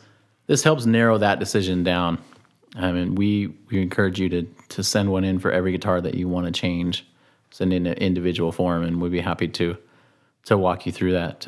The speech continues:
Um, so I think that's, that's the last little plug. Um, yeah, we're excited to, uh, we've got a demo session this afternoon, so be watching our YouTube channel,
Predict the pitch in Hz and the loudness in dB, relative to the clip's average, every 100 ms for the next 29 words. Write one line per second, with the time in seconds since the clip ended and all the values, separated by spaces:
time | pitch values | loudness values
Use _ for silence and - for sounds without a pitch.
0 | - 87 87 - _ - _ _ _ _ | -4 -2 -2 -6 _ -20 _ _ _ _
1 | _ _ - 113 104 156 135 131 - 120 | _ _ 2 4 4 2 2 0 -2 4
2 | 110 123 123 110 110 113 - 113 98 - | 4 4 2 4 4 4 2 0 0 2
3 | 110 107 110 110 - 95 92 90 - - | 4 4 2 -2 0 0 0 -2 -6 -16
4 | - - _ _ _ 107 107 98 - 104 | -20 -20 _ _ _ 2 4 4 4 2
5 | 101 95 104 95 95 90 90 - - _ | 2 0 0 2 2 2 -2 -12 -20 _
6 | _ 104 95 92 101 98 95 107 101 107 | _ 0 2 2 2 2 2 0 2 0
7 | 98 92 - 92 95 92 98 104 - 95 | 0 0 0 0 0 0 2 0 0 0
8 | 98 95 92 95 - 98 90 90 98 104 | 0 2 4 2 0 0 0 0 -2 -2
9 | 101 101 95 95 95 | -2 0 2 2 -2